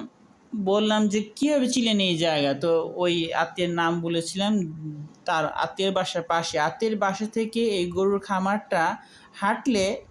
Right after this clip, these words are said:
এক মিনিটও লাগবে না, এতই কাছে। তো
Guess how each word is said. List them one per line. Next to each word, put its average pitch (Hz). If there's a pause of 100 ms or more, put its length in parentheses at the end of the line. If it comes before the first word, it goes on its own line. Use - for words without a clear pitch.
(100)
এক 302
মিনিটও 262
লাগবে 175
না, 120
এতই 185
কাছে। 135 (1400)
তো 196